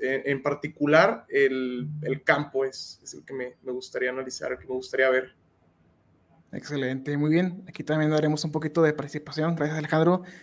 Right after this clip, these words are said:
Speaker 2: al director general Juan Carlos. Si nos puede compartir las expectativas de, de esos talleres y si realmente, pues, cumplieron los dos días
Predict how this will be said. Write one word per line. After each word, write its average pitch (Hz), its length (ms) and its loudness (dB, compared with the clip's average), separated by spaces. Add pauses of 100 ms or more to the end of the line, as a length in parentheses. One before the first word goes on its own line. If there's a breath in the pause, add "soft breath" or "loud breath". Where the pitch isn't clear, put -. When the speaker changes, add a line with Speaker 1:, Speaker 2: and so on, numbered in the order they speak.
(120)
Speaker 2:
al 139 220 2
director 143 300 2
general 156 460 4
Juan 135 220 -4
Carlos. 170 540 6 (340 loud breath)
Si 151 440 6
nos 147 180 6
puede 175 380 8
compartir 156 920 6 (220 loud breath)
las 143 240 6
expectativas 156 1200 4
de, 143 720 4
de 139 100 2
esos 170 200 -2
talleres 170 600 6
y 143 120 -2
si 143 160 0
realmente, 147 480 2
pues, - 320 -6
cumplieron 139 720 0
los 147 100 -6
dos 151 180 0
días 151 460 2